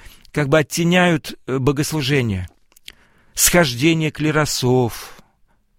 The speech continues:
Собственно, вот слово «катавасия». Бабушка моя когда говорила: «Ну что ты здесь устроил катавасию?», имея в виду, что я недостойно себя веду.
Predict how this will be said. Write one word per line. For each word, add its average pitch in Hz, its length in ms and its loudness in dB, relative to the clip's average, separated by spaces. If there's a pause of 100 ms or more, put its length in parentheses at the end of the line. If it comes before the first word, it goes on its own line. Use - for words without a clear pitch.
(380)
Собственно, - 360 0
вот 123 160 -2
слово 131 320 0
«катавасия». 131 800 0 (480)
Бабушка 135 500 -2
моя 135 220 0
когда 127 240 2
говорила: 127 360 2
«Ну 143 120 0
что 185 160 -2
ты 165 100 -6
здесь 143 220 -4
устроил 151 420 0
катавасию?», 131 680 -2
имея 139 240 0
в - 20 -4
виду, 143 200 0
что - 120 -6
я 135 180 2 (300)
недостойно 139 560 -2
себя 135 240 -2
веду. 131 340 -2